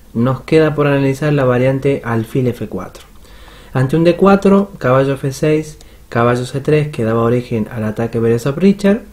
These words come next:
en este momento nuestra jugada era D cinco.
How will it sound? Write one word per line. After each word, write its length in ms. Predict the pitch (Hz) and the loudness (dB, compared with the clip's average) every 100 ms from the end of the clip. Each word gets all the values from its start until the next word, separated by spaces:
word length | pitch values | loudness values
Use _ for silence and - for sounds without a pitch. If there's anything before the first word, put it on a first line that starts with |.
| - - - - | -20 -20 -12 -2
en 100 | 170 | 0
este 160 | 185 | 2
momento 520 | 175 170 170 170 165 - | 2 2 2 2 0 0
nuestra 280 | 139 139 131 | -4 -4 -4
jugada 400 | 135 143 143 135 | 0 0 2 2
era 200 | 131 131 | 0 -2
D 280 | 107 110 | -2 -2
cinco. 460 | 104 92 82 - - | -2 -8 -12 -16 -20